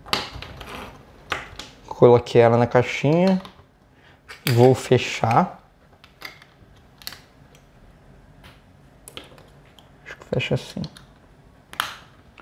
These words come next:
Fechei. Aí, pra você conectar, ele tem um conector aqui, ó, tá vendo? Pra, pra pilha, ah, pra pilha, ó. Aí você coloca aqui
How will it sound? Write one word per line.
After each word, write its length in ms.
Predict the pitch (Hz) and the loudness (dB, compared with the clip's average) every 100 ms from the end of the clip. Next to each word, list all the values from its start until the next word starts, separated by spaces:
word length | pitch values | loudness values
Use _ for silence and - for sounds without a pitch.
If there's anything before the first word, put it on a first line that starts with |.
| - - | -20 -4
Fechei. 680 | - 135 - 156 180 240 - _ _ | 4 4 8 8 8 2 -12 _ _
Aí, 320 | - 165 196 | 4 6 8
pra 200 | 247 190 | 6 6
você 240 | 214 220 208 | 6 4 2
conectar, 680 | 208 185 - 175 208 156 - | 2 0 2 4 6 4 0
ele 160 | 151 | 0
tem 180 | 151 175 | 2 4
um 120 | 190 | 4
conector 600 | 185 196 190 - - 208 | 4 2 0 0 6 8
aqui, 240 | 156 - 123 | 8 4 2
ó, 120 | 110 | 2
tá 120 | - | 0
vendo? 320 | 123 143 113 - - _ _ - | 0 0 -2 -6 -20 _ _ 2
Pra, 160 | 127 | 4
pra 380 | 127 - - 139 | 4 0 4 6
pilha, 420 | 139 147 123 107 | 6 2 2 4
ah, 600 | 120 110 110 110 - - - | 2 2 0 -2 -4 -16 -10
pra 140 | - 123 | -2 -2
pilha, 380 | - 120 - | -2 -4 -2
ó. 360 | - - - - | -6 -10 -18 -12
Aí 120 | 147 | -12
você 180 | 135 - | -8 -10
coloca 500 | - - 131 135 170 | -4 2 4 4 0
aqui 440 | 160 - 180 220 | -4 2 2 0